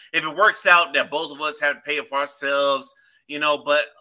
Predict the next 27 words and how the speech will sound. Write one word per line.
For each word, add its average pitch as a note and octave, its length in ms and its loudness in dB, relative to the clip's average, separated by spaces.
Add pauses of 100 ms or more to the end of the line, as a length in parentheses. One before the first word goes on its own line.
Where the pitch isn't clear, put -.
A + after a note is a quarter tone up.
also, G#3+ 420 0
I G#3 120 2
know G3+ 160 -2
me E3+ 220 -6
as C#3+ 120 -2
a C3 60 -14
man, C#3 360 -2
I'm E3 140 -6
not D3+ 220 0
trying C#3+ 240 -6
to A2 80 -14
date A#2+ 400 -10
unless B2 400 -8
I A2+ 100 -4
know, A#2+ 400 -6
I A2+ 80 -6
look B2+ 200 -10
at B2+ 60 -16
my A#2+ 140 -6
bank C#3+ 220 -2
account, A#2 320 -6
and A2 80 -6
I'm A2 60 -16
like, G#2 160 -6
Okay, G#2 360 -12 (300)
I B2 100 -4
got G3+ 300 2